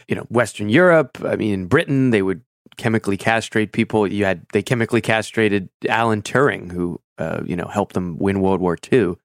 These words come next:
So there's a humility that is conspicuously absent from those criticizing Cuba from the United States. But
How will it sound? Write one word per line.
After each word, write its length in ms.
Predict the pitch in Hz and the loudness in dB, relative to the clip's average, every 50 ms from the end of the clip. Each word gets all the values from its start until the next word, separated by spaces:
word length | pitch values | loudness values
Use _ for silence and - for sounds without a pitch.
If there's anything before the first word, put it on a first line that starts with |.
| _ | _
So 240 | - - - 107 107 | -6 -2 0 0 2
there's 240 | 107 - 156 160 143 | 4 4 4 4 4
a 100 | 156 147 | 4 2
humility 840 | 147 - - - 202 196 220 233 220 190 160 143 123 123 113 - - _ _ | 2 0 -2 2 4 4 6 6 6 6 6 4 4 2 2 0 -4 _ _
that 180 | - 135 131 123 | 2 2 4 4
is 280 | 123 117 104 - - - _ | 4 2 2 0 -6 -14 _
conspicuously 800 | - 120 107 - - - - - 127 113 107 - - 120 120 117 | -4 -4 -4 0 -2 -2 0 2 2 0 0 0 2 2 2 4
absent 500 | - 123 113 104 - - 113 101 - - | 4 2 2 0 -2 -2 -2 -2 -2 -6
from 180 | - - 104 101 | -6 -4 -2 0
those 220 | 98 98 95 90 | 2 2 0 0
criticizing 840 | - - 104 90 95 - - 104 107 101 90 98 95 95 92 90 90 - _ - | -2 0 0 0 0 2 2 2 2 2 0 0 -2 -2 -2 -4 -6 -8 _ -12
Cuba 420 | - - 107 95 85 90 90 90 - - - - _ | -2 0 0 2 4 2 2 0 -2 -8 -20 -20 _
from 220 | - 131 113 110 | 0 0 0 2
the 80 | 101 98 | 0 0
United 320 | 95 92 90 87 92 - | 0 0 -2 -2 -4 -4
States. 500 | - - - 110 113 147 175 - - - | -8 -2 0 2 4 4 2 0 -6 -4
But 280 | - - 110 107 - | 0 2 2 2 0